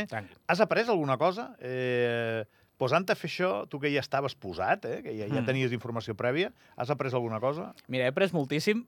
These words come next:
Speaker 2: primer de tot perquè, mm, estem com més acostumats en el, a fer el dia a dia de, del Consell General. El dia a dia del Consell General, al final, estem més a, al dia D. Ehm, les lleis que hi entren, quin és el,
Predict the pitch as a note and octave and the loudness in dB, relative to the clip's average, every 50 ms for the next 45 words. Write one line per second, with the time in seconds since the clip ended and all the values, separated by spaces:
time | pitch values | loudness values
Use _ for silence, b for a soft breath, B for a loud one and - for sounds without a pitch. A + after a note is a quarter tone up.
0 | _ - - B2+ B2+ C#3+ E3 E3 D#3+ E3+ E3 - E3 C#3+ A#2+ - A#2+ A#2 A#2+ A#2 | _ -4 -2 0 2 4 4 4 4 2 2 2 2 2 4 4 4 6 6 4
1 | A2+ A2+ A2+ A2+ G#2 - - - - A2 - - - D#3 D#3 F3+ E3 C#3+ C3 C3 | 2 0 -4 -4 -8 -10 -16 -14 -12 -8 -2 -2 -2 0 6 6 6 6 6 2
2 | C3+ C#3 D#3 E3 - D#3 C#3 - - C3+ C3+ C#3 C#3+ C3+ C3 A#2+ A#2+ A2+ A2+ A#2 | 2 2 2 0 0 -2 -6 -4 -2 0 2 2 2 2 0 0 0 0 0 0
3 | A#2 A2+ A2+ A2+ A2 A2 A2 A2 A2 - _ _ _ - - B2 - - - C3+ | 0 0 0 -2 -4 -4 -4 -6 -6 -8 _ _ _ -12 -8 -8 -6 2 4 6
4 | C#3+ D3 D3 C#3 B2+ C#3 C3+ C3+ B2+ A#2 B2 B2 B2+ C3+ C3+ A#2 A2 G#2+ G2+ G2+ | 6 6 6 4 2 2 4 4 4 4 2 0 0 0 0 0 -2 -4 -4 -6
5 | F#2 A2 B2 B2+ A#2+ - B2 A2+ A2 - A#2 A2+ A2+ A#2+ A2 G#2+ G2+ G2 G2+ G#2+ | -8 -2 -2 -2 -2 -2 -6 -8 -4 -2 -4 -2 -2 -2 -4 -4 -6 -6 -6 -6
6 | A#2 B2 B2+ C3+ D3 D3 D3 C#3+ C#3+ C#3+ D3 C#3+ C#3 D3 C#3+ - C#3+ C3+ C#3 C#3+ | -6 -6 -4 -2 -2 -2 -2 -2 0 0 0 -2 -2 -4 -4 -2 -2 0 2 2
7 | C3+ C3+ C3+ C#3+ D#3+ E3+ B B B B B B B A#2+ B2+ C3+ - C3+ C3 C3 | 4 6 6 6 6 4 B B B B B B B 2 2 4 4 2 6 6
8 | C#3+ D3+ D3+ C3+ - C#3+ C#3+ D3 D3+ D3 C#3 C#3+ C#3 C3+ C3 B2+ B2 A#2+ A#2+ A2+ | 8 8 6 4 4 2 4 4 4 4 6 6 6 8 8 6 6 4 4 2
9 | G2+ - - - C3 C#3 C3+ A#2+ A#2+ A#2 A#2 A2+ A2+ A2+ A2 A2 B B B B | -2 -6 -6 2 2 2 2 2 0 0 2 2 2 0 0 -2 B B B B
10 | B B B B - B2 A2+ A2 A2 A2 G#2+ G#2+ G#2 G#2+ A2 A2 A2 A2 A2 A2 | B B B B 0 2 4 4 4 4 2 0 0 -2 -4 -4 -4 -6 -6 -6
11 | G#2+ G#2 G#2+ G#2 G2 G2 B2 C3 C3+ C3 B2 A2+ C3 D3+ E3 E3 - - - C3+ | -8 -8 -10 -12 -12 -4 2 4 4 4 2 2 4 6 6 6 4 0 -4 -4
12 | B2+ B2+ D3 D#3+ E3 D#3+ - - D#3 D#3 D3+ D3+ D3+ D3+ C#3+ C3+ - D3+ D3+ D#3 | 0 4 4 4 4 2 0 4 4 6 6 6 4 2 0 -4 -2 0 0 2
13 | D3 C#3+ C3+ C3+ C3+ B2+ B2+ B2 B2 B2 A#2+ A#2+ A#2 A#2 A2 A2 A2 G#2+ A2 A#2 | 2 2 4 6 6 6 6 6 6 4 4 2 2 0 -2 -4 -4 -6 -6 -8